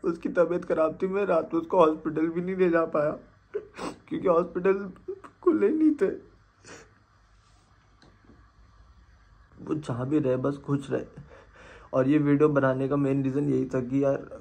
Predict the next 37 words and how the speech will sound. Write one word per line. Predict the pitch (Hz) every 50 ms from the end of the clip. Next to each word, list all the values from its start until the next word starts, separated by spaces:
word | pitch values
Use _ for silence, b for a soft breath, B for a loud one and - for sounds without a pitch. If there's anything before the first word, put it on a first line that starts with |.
| - - -
मैं | 143 131 131 139 139 - - - - - 143
जब | 151 143
उसको | 139 139 - - 139
लाया | 139 135 131 131 131 135 143
था, | 139 - 131 139 135 - - - - - - B B B B B B B -
तो | -
मैंने | 135 131 131 135 139
vlog | 139 123 127 123 123 127 127 123
में | 127 139 135 139 139
सबको | 143 143 143 135 - - 147
बताया | 135 131 117 131 123 117 120
था, | - 120 123 120 - - - - 135
वो | 127 139 143
एक | 147
मेरी | 143 139 139 143
family | 147 147 131 131 127 127 127 127
का | 135
हिस्सा | 131 127 127 - - - 123
भी | 120 127 127
था | 131 135 135 143 - - B B B B B B B B - - - - - - - - - - - - - - - - - - -
और | 143 139 143
वो | 143 143 143 - - - - - - -
पूरी | 147 156 151
मेरी | 156 151 151 147 143
YouTube | 143 139 139 147 143
family | - 143 127 127 127 127
का | 135
हिस्सा | 135 120 - - 131
भी | 117 120 117
था। | 120 - 120 - - - -
आप | 143 131 131
सब | - 151
लोग | 143 143 143 151 147 151
उसको | 147 143 143 147
जानते | 139 127 120 120 120 120 120 - 123
हो। | 123 123 - B B B B B B B B B B - - -
तो | - 127 127 127 - -